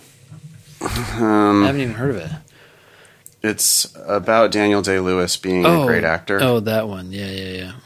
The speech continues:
Speaker 2: Okay.
Speaker 1: Yeah, it's not recommended. There's many, many better movies out there that you can see. Um, I, Tonya, Florida Project. Uh, I don't know. There's,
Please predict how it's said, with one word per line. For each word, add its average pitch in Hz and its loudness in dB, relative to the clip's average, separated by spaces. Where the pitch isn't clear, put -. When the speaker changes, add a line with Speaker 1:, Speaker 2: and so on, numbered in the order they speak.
Speaker 2:
Okay. - -14
Speaker 1:
Yeah, 87 0
it's - 0
not 101 2
recommended. 82 -4
There's 98 -2
many, 104 4
many 90 0
better 80 -4
movies 78 -6
out 80 -4
there 73 -8
that 71 -8
you 78 -10
can 80 -10
see. 80 -6
Um, 82 -8
I, 107 2
Tonya, 92 -2
Florida 87 -4
Project. 80 -6
Uh, 76 -8
I - -10
don't 65 -10
know. 65 -10
There's, - -6